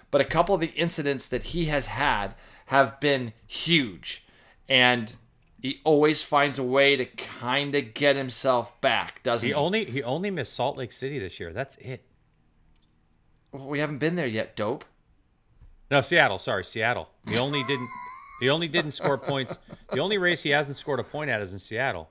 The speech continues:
Speaker 2: Was he there?
Speaker 1: I haven't scored a point at Seattle this year either.
Speaker 2: Sorry, Salt Lake, Seattle.
Speaker 1: Salt Lake, rather. I couldn't even joke right. Anyways.
Speaker 2: No, you,
Speaker 1: Yeah.
Speaker 2: you said it right. I was just,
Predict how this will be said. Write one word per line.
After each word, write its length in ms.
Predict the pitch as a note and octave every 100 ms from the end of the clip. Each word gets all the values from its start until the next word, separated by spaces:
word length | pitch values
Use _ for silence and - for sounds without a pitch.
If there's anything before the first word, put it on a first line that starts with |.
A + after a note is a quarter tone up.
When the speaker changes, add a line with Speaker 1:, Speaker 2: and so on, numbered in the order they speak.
| _
Speaker 2:
Was 120 | G#2
he 80 | A2
there? 120 | F#2+
Speaker 1:
I 100 | F3+
haven't 220 | G#3+ G3+ D#3+
scored 280 | - D3+
a 40 | C3+
point 260 | - C#3
at 60 | B2+
Seattle 300 | - B2+ A#2+
this 180 | A2+ -
year 180 | B2 A2+
either. 300 | C#3+ A#2+ - _ _ _ _ _ _ _
Speaker 2:
Sorry, 220 | F#2+ F2 D#2+
Salt 240 | F2+ F2+
Lake, 200 | F2+ F2+
Seattle. 360 | _ F#2 F#2 E2+
Speaker 1:
Salt 240 | - A#2
Lake, 180 | A2 A2
rather. 300 | G#2+ G#2 G2+ - _ _ _ _ _ _ _ _ _ - G#2+
I 40 |
couldn't 200 | A2 G2+
even 160 | F#2 F2
joke 280 | F#2 F#2 -
right. 220 | D#2+ - _ _ B2
Anyways. 480 | A2+ F2+ F2 - - _ -
Speaker 2:
No, 220 | B2 G#2+
you, 160 | G2+ D3
Speaker 1:
Yeah. 200 | C#3 C#3+
Speaker 2:
you 60 |
said 140 | D#3+ D3
it 80 | G2+
right. 300 | G#2 G2+ - - _ _
I 100 | G#2+
was 180 | G#2 -
just, 220 | F#2+